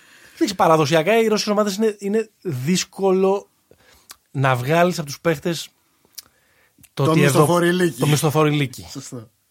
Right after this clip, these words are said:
Speaker 2: Ε. Εντάξει.
Speaker 1: Αν όμως το καταφέρουν αυτό ο, ο Μάνος με τον,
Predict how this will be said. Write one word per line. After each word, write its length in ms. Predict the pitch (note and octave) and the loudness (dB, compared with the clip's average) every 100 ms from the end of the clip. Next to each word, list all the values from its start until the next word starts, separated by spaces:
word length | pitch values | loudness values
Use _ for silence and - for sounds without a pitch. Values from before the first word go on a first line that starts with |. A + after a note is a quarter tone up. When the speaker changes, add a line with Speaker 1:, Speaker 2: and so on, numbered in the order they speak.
| _ | _
Speaker 2:
Ε. 180 | - A#2 G#2+ _ - - - _ _ _ | -18 -18 -18 _ -20 -20 -20 _ _ _
Εντάξει. 380 | - G4 - - - | -8 -6 -4 -6 -2
Speaker 1:
Αν 320 | F3+ B3+ C#4+ | 0 2 4
όμως 240 | D#4+ D#4+ | 2 0
το 80 | C4+ | -2
καταφέρουν 720 | C4 A3 E3 - D3+ C3 A2+ | -2 0 0 0 0 0 -4
αυτό 440 | G2+ - G2 F2+ F2+ - | -8 -10 -14 -14 -16 -18
ο, 120 | - G#2+ F#2+ F#2 F2+ F2+ F2+ - - _ _ _ - | -14 -12 -12 -12 -12 -14 -16 -18 -20 _ _ _ -10
ο 60 | C3+ | -6
Μάνος 500 | A#2+ A#2 A2 G2 - | -4 -4 -6 -10 -12
με 100 | A#2 | -14
τον, 280 | G2+ G2 | -12 -14